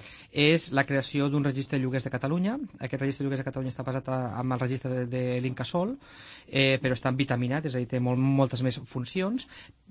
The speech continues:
I llavors hem de tenir en compte, per tant, la funció aquesta de detectar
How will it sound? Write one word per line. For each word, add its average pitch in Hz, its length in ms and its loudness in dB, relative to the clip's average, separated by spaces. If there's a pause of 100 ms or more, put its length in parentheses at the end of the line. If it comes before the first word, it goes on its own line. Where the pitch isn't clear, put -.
(140)
I 151 100 2
llavors 139 260 4
hem 147 60 4
de 139 80 0
tenir 139 140 0
en 139 40 -6
compte, 143 240 0
per 135 140 -4
tant, 139 220 2
la 127 100 0
funció - 340 -6
aquesta 123 500 -4
de 123 340 -2
detectar 131 580 2